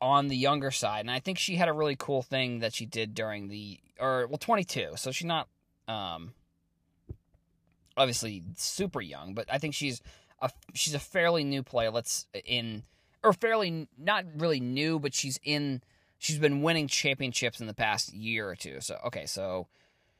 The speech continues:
so she has cards from twenty nineteen that are part of Topps International Hall of Fame, uh, tennis cards. So this is kind of interesting. So I guess this would be her card,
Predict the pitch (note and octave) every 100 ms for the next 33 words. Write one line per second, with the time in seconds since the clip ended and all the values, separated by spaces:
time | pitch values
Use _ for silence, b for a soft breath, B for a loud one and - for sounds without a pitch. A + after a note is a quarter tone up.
0 | _ _ _ - - A#2+ - A#3+ B3 G3+
1 | F3 - - C3+ C3+ - A2+ - B2 A2
2 | F#2+ G#2+ A#2 A2+ - - F2 D#2 D#2+ E2+
3 | F2+ - - G#2+ F2 F2+ E2 D#2+ - b
4 | b - F3+ G3 - D#3 D#3 D3 D3 -
5 | C#3 C#3+ C3 B2 - A#2+ A2 G2 - -
6 | G2+ F2+ E2 D#2 D2 - - - C#3 G#2
7 | - - - - - - A#2 D#3+ F#3 F3
8 | D3+ A#2+ E2 E2+ - - D#2 C#3+ - b
9 | b b D3+ D3 G#3+ - G3 - F#3+ E3+
10 | D#3 D#3+ C#3 D3 C#3+ - - F#3 B2+ F#2+
11 | G#2+